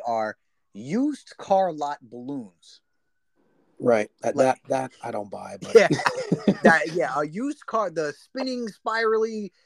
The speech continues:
Speaker 1: you know, those, those balloons that look like they have arms and crazy hair. Those are what's
Speaker 2: Right.
Speaker 1: flying around out there doing, you know, Mach seven and making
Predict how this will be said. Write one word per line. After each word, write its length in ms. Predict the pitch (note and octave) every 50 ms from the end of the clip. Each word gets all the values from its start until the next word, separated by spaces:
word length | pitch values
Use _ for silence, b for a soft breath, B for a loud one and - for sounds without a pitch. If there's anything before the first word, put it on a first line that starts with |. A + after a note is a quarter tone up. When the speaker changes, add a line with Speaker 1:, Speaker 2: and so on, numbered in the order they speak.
| _ _ -
Speaker 1:
you 120 | F3+ F3+
know, 140 | F3 F3 E3
those, 240 | D#3 D#3+ D#3+ D3 A#2+ A2 A2+
those 240 | D#3+ D#3 D3 C3+
balloons 460 | A#2 - D3 D3 D#3+ F3 F3+ E3+ D#3 -
that 120 | C#3+ C#3+
look 140 | D3+ D3 -
like 160 | D3+ C#3+ -
they 80 | D3+ C#3+
have 180 | D3 C#3 C3 -
arms 280 | D3 D3 D3+ D3 C#3+ C3
and 120 | B2+ B2+
crazy 340 | - - C#3+ C#3+ B2+ C3+ B2+
hair. 220 | B2+ C#3 B2+ A2 G2
Those 240 | C3+ D3 D#3 C#3+ D3
are 60 | C#3+
what's 160 | C3+ C3+ -
Speaker 2:
Right. 120 | G#2 G2+ G2
Speaker 1:
flying 260 | C3 C3 B2+ B2+ B2+
around 340 | B2+ B2+ B2+ B2 B2 A#2 A#2
out 220 | A2 A2 A2 -
there 160 | A#2 A2+ A2+
doing, 420 | A2 A#2 C3+ C3 B2 B2 A#2+ A2+ - _ _ _ _ _ -
you 80 | C3 C3+
know, 160 | C3 A2+ A2
Mach 300 | A#2+ B2+ B2+ B2+ - -
seven 400 | - - D3 C3 A#2+ A#2+ A#2 A2
and 120 | G#2+ A2
making 440 | A#2 A#2+ A#2+ - - A#2 A#2 A2+